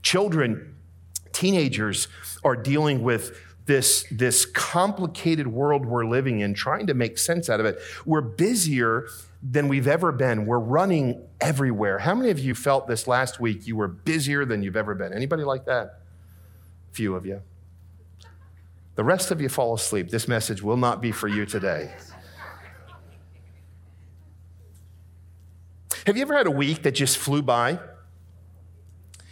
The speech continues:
You're, you're running here and there.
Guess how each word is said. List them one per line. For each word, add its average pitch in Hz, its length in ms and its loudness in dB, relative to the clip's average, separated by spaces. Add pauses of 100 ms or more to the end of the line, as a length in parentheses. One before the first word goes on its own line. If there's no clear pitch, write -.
(240)
You're, 160 360 4
you're 151 240 2
running 170 480 4
here 180 360 0
and 175 140 0
there. 127 520 2